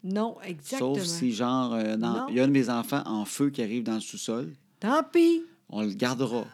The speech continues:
Speaker 1: <laughs>
Speaker 2: OK. <laughs> Je peux-tu l'éteindre ?
Speaker 1: T'as-tu, OK, ça, oui, ça, c'est
Speaker 2: Ok.
Speaker 1: bon. Ça, j'aime ça.
Speaker 2: <laughs> Puis on va vous parler, puis c'est n'importe quoi, c'est ce qui nous passe par la tête. Puis on appelle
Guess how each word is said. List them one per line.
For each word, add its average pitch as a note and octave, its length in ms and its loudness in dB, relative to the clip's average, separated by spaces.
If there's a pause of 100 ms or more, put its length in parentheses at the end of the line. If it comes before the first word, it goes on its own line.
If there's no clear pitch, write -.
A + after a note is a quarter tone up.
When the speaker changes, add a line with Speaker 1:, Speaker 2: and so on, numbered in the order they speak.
Speaker 1:
<laughs> D#3+ 220 6
Speaker 2:
OK. C#3 180 2
<laughs> C3+ 840 0
Je D#4 220 -4
peux-tu E3 240 0
l'éteindre ? D#3 360 2 (1160)
Speaker 1:
T'as-tu, - 480 -16
OK, G#3+ 280 -8 (120)
ça, D4+ 220 0
oui, C#4 180 4
ça, E4 180 0
c'est A#3+ 140 2
Speaker 2:
Ok. A#3+ 80 6 (200)
Speaker 1:
bon. E3+ 80 8
Ça, C#4 140 6
j'aime A#3 260 6
ça. A#3 300 8
Speaker 2:
<laughs> G4+ 40 12 (1000)
Puis C3 220 6
on B2+ 60 6
va C#3+ 80 6
vous C#3+ 80 -2
parler, C3+ 320 4
puis A3+ 80 -2
c'est D#3+ 80 2
n'importe - 340 2
quoi, F3 240 2
c'est F3+ 120 -4
ce E3 60 -6
qui E3 100 -6
nous D#3+ 80 -2
passe D#3+ 200 2
par D3+ 140 2
la C3+ 120 2
tête. C3 320 -2
Puis - 100 -4
on A2 80 0
appelle A#2 140 2